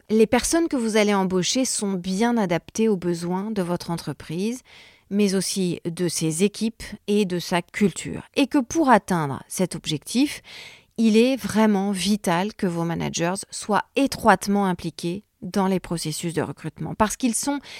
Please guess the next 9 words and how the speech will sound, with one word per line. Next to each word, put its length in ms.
les 180
mieux 280
placés 440
pour 220
comprendre 540
les 80
compétences, 840
les 180
qualifications 840